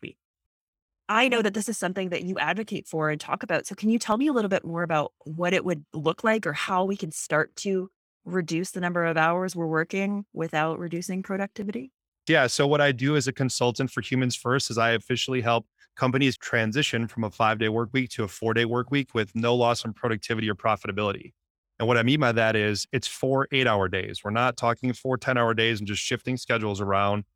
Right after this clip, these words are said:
Speaker 2: So everybody at the company, even the management team and the C E O, has a full day off every week if they want, right? Obviously, you don't have to, but most people want that extra day.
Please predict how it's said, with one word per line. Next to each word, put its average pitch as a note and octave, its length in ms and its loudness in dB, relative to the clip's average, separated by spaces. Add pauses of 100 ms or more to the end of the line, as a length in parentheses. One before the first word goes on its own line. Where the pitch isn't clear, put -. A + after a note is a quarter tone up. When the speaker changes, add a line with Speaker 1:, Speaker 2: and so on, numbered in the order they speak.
(300)
Speaker 2:
So B2 260 0
everybody E3 580 2
at C#3 200 0
the C3+ 80 -4
company, A#2+ 580 2
even B2 260 -2
the D3 140 -2
management D3 500 0
team A#2+ 220 0
and A#2+ 80 2
the A2+ 60 0
C C3 240 -6
E D3+ 80 2
O, A2+ 180 4
has A2 220 -2
a G#2+ 80 -2
full A2 300 -2
day A2 180 2
off G2 260 0
every G2 240 -8
week - 140 -20 (200)
if D#3 140 -2
they A#2+ 80 0
want, - 200 -6 (100)
right? G#2+ 280 -6
Obviously, G#2+ 380 -4
you G#2 60 -2
don't G#2+ 100 -2
have - 220 -6
to, - 120 -14
but - 180 -8 (440)
most G#2+ 180 0
people B2 260 -8
want C3 160 -2
that A2+ 120 2
extra G#2+ 260 -4
day. A2 280 -4